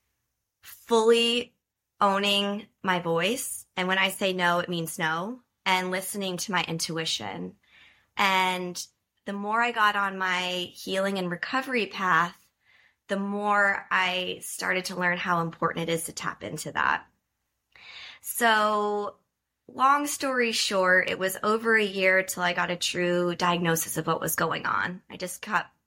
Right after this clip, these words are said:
getting worse and getting physically sick from the pain and had so many scans and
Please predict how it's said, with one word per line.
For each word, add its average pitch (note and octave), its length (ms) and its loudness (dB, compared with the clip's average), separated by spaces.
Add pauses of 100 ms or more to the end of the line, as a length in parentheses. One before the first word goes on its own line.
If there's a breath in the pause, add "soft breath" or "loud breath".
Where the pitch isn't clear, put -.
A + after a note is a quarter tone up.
(120)
getting G3 300 -4
worse C#4 500 2
and F3 280 -2 (580 loud breath)
getting F#3 260 0
physically C4 480 0
sick A#3 360 -2
from A3 240 -2
the G#3+ 80 -4
pain G#3 720 0 (200)
and F3+ 560 2
had - 260 -4
so C4 200 2
many B3 180 4
scans G#3 720 0
and F3+ 400 -2